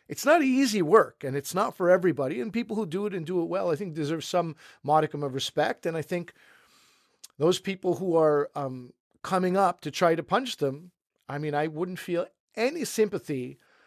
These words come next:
for anyone who got the bottom of a, of a microphone stand in the, in, in their skull for trying to come up and attack somebody on the stage. I would, I'll, I'll, you know, I'll defend that quickly before I defend anybody coming up on stage to say something.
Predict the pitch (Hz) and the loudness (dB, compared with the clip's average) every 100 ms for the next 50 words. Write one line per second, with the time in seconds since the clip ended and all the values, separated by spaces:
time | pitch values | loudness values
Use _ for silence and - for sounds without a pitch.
0 | _ _ - 156 156 165 160 151 143 151 | _ _ 0 2 2 2 2 2 2 0
1 | 147 139 143 147 151 147 127 127 123 135 | 0 -2 2 2 2 0 -4 -4 -6 -6
2 | 131 131 139 139 139 139 127 - - 123 | -4 -2 -2 -2 -6 -6 -8 -8 -6 -6
3 | 113 117 113 120 123 131 131 131 120 - | -6 -10 -10 -10 -12 -10 -8 -6 -4 -4
4 | - 131 110 110 _ _ - 139 156 139 | -2 -2 -4 -10 _ _ -10 -4 -2 -2
5 | 135 143 127 127 117 _ _ _ _ - | -4 -8 -6 -6 -8 _ _ _ _ -12
6 | 127 127 143 135 143 123 - 127 123 117 | -10 -8 -10 -6 -4 -4 -6 -6 -6 -8
7 | 113 110 - 127 104 - - 120 123 127 | -10 -12 -10 -8 -8 -12 -12 -8 -6 -8
8 | _ _ 135 143 147 139 139 139 139 - | _ _ -4 -4 -2 -2 -2 -4 -12 -8
9 | 147 127 101 _ _ _ _ _ - 175 | -6 -6 -10 _ _ _ _ _ 4 4
10 | 180 - 156 143 151 113 - _ - 180 | 4 2 2 4 2 2 -6 _ -2 -2
11 | 160 107 98 _ _ - 139 151 135 117 | -2 -12 -14 _ _ -10 -6 -4 -4 -4
12 | 110 110 127 117 117 117 113 107 - 123 | -8 -8 -8 -8 -8 -8 -10 -10 -12 -12
13 | 110 110 113 107 - 110 104 - 110 113 | -12 -12 -14 -14 -10 -10 -10 -16 -14 -12
14 | 104 110 - | -12 -14 -18